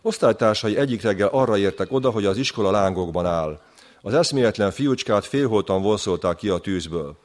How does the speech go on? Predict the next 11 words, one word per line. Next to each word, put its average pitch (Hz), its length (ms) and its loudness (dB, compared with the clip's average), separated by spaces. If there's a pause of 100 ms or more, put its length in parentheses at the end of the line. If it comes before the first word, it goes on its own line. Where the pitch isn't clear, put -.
(320)
Az 92 140 -8
alsó 139 320 2
testén 107 440 -2
súlyos 139 460 -2
égési 110 360 -2
sérülésekkel 101 760 -4
szállították 98 640 -4
a 87 60 -8
közeli 95 340 -2
megyei 92 340 -2
kórházba. 78 640 -6